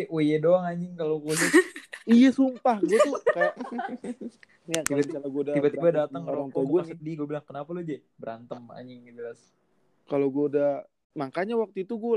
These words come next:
Speaker 2: langsung balik ke, ke rumah. Gua balik ke rumah jam tujuh, gua langsung ditampol sama bokap gua kan.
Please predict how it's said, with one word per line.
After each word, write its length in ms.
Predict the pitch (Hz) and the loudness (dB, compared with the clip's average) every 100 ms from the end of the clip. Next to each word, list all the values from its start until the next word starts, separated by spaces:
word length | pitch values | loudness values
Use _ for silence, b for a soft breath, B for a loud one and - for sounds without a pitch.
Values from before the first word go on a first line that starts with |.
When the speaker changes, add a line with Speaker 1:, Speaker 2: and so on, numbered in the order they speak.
| 196 | -2
Speaker 2:
langsung 160 | 185 | -6
balik 280 | 170 165 160 _ | -2 -2 -2 _
ke, 120 | - | -16
ke 140 | - 156 | -6 -4
rumah. 560 | 185 214 190 175 170 165 _ - | -2 -4 -6 -6 -10 -16 _ -4
Gua 140 | 143 | -2
balik 240 | 156 160 151 | 0 0 -2
ke 80 | 147 | -4
rumah 240 | 147 175 | -2 -2
jam 160 | 165 143 | -2 -2
tujuh, 360 | 147 143 156 | -2 -2 -4
gua 160 | 180 185 | 2 2
langsung 240 | 170 151 139 | 2 -2 -6
ditampol 480 | 135 151 196 185 | -6 -6 -4 -4
sama 160 | 165 151 | -2 -4
bokap 260 | 147 139 139 | -4 -4 -2
gua 160 | 151 151 | -2 -2
kan. 160 | 139 | -4